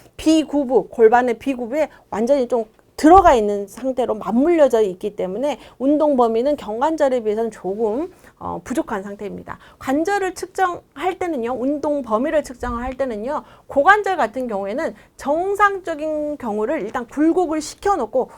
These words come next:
고정을 해놓고 그리고 환부 자체를 움직이는 걸 평가를 하게 됩니다. 역시, 어, 고관절을 굽히는 걸 굴곡, 폈을 때를 신전,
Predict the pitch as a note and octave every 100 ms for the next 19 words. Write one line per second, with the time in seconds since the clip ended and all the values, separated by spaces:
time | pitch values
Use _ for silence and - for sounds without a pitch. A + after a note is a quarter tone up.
0 | - C4 C4 E4 D4+ C#4+ D#4 D4 F#3+ -
1 | A3+ G3 D4 F#4 - - C#4 C4+ B3 E4+
2 | B3+ - - - G#4 G#4+ G#4 F#4 D#4 G3
3 | - A#3 E4+ A3+ - - A3+ A#3+ B3+ B3+
4 | A#3+ G#3+ G3 C#4 - C4 A3 G#3+ G#3 A3+
5 | G3+ F3 G3 F#3 G3+ C#4+ - - F#3+ G#3
6 | - D#4+ - _ - F#3 G3+ G#3+ G#3+ G3+
7 | G3+ A#3+ - F4 D#4+ C#4 B3 G3+ F#3 F3+
8 | F#3 D#4+ - - G#4 G4 F4+ - C4 B3+
9 | A#3+ D#4 C#4 G#3+ G#3 E4